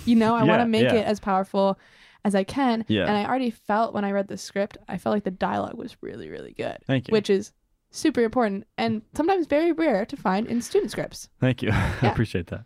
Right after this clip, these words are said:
Speaker 1: No, it really is. I mean,
Speaker 2: Mm.
Speaker 1: 'cause dialogue's super hard.
Speaker 2: It is,
Speaker 1: So
Speaker 2: yeah.
Speaker 1: I felt like those two things were really, and also it's about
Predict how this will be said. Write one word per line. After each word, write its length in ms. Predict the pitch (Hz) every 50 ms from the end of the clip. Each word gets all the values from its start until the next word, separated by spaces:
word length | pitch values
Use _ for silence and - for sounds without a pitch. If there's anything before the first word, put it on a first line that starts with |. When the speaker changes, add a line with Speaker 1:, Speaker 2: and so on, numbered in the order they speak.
| _ - -
Speaker 1:
No, 220 | 302 359 240 - - -
it 100 | 262 262
really 220 | 320 349 330 311
is. 260 | 269 180 151 - - - _ 226
I 40 |
mean, 180 | 233 294 294 269
Speaker 2:
Mm. 60 | 262
Speaker 1:
'cause 100 | 302 285
dialogue's 400 | 262 262 262 277 294 285 269 -
super 340 | - - - 269 247 262 254
hard. 300 | 254 269 240 190 - - - _ -
Speaker 2:
It 100 | - 120
is, 220 | 123 110 82 -
Speaker 1:
So 100 | - 285 254
Speaker 2:
yeah. 200 | 233 226 226 - - _ _ _ -
Speaker 1:
I 160 | 208 214 220
felt 400 | - _ _ 233 220 214 - -
like 560 | - 208 196 196 196 196 196 202 - - - - _ _ _ _ _ _ _ _ _ _
those 160 | - - -
two 100 | - -
things 260 | - - - - -
were 220 | - - - - - -
really, 400 | - 85 67 - - - 247 - _ _ _ _ _ _ _ _ _ _ _ _ -
and 80 | 262 285
also 460 | 262 240 - 214 202 196 196 190 - _
it's 200 | - 233 - -
about 400 | 240 - 208 190 190 190 -